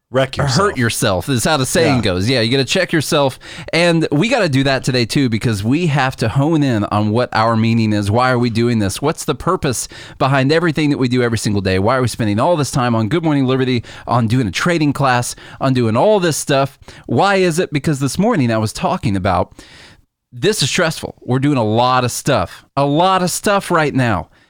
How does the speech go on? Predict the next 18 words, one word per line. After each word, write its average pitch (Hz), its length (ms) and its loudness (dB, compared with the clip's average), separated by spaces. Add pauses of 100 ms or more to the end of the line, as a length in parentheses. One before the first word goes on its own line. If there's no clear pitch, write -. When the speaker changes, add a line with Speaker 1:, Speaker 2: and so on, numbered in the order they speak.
(120)
Speaker 2:
It's 156 200 -4
constant 165 680 -2
all 147 260 2
day. 135 360 0 (240)
I 170 180 0
barely 165 520 0
have 156 240 0
time 156 480 0 (300)
to 156 140 0
spend 156 440 0
mindless 147 560 2
hours 156 280 2
on 165 200 0
TikTok 175 480 -2
anymore. 104 360 0
It's 95 120 -4
getting 135 240 -2
tough, 104 400 -4